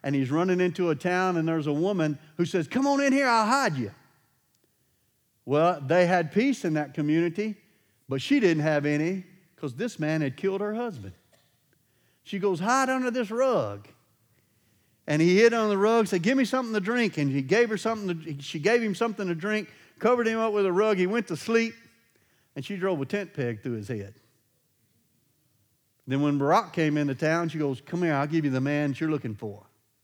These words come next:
Kinda cold, kinda tough, kinda ugly." That's the Old Testament. See, we don't have that much today. So we're under grace and mercy.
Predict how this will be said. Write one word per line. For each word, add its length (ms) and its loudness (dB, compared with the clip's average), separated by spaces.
Kinda 240 -6
cold, 360 -2
kinda 220 -10
tough, 380 -4
kinda 240 -6
ugly." 420 -2
That's 220 0
the 60 2
Old 140 2
Testament. 460 -2
See, 100 -2
we 160 2
don't 180 2
have 240 0
that 420 -2
much 300 -8
today. 460 -2
So 160 -4
we're 200 2
under 160 0
grace 280 -2
and 100 -2
mercy. 420 -6